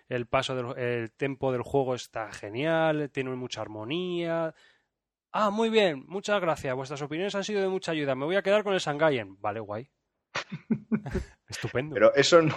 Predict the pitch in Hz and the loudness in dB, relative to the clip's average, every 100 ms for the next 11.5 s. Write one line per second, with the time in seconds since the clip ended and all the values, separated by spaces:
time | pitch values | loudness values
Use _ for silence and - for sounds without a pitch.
0 | 143 156 - 143 131 - 127 117 - - | 4 4 4 6 6 8 8 6 4 2
1 | 110 - 95 - - - - - 175 180 | 0 -4 -6 -6 -14 -8 -6 2 2 4
2 | 127 131 143 117 - 143 117 120 123 95 | 6 8 8 6 4 2 4 4 4 0
3 | - - - 120 147 160 165 127 - 139 | -6 -4 4 6 8 6 8 6 4 0
4 | 110 - - - _ 165 170 180 147 - | -2 -8 -20 -20 _ 6 10 8 8 2
5 | 135 147 135 143 160 156 127 117 139 135 | 6 6 8 8 8 8 4 2 2 4
6 | 113 110 98 - - 135 - 135 151 143 | 4 2 0 -10 -2 2 4 6 6 6
7 | 143 156 190 185 175 180 196 143 196 226 | 8 6 8 6 6 6 6 4 4 4
8 | 208 190 170 208 196 185 175 156 131 113 | 4 4 4 2 2 2 2 2 2 0
9 | 107 110 123 160 160 196 175 185 160 - | -4 -4 4 4 6 4 4 0 0 0
10 | 170 208 151 135 175 202 196 175 165 160 | 4 4 2 6 8 8 8 4 6 6
11 | 139 135 131 156 214 | 6 6 6 4 0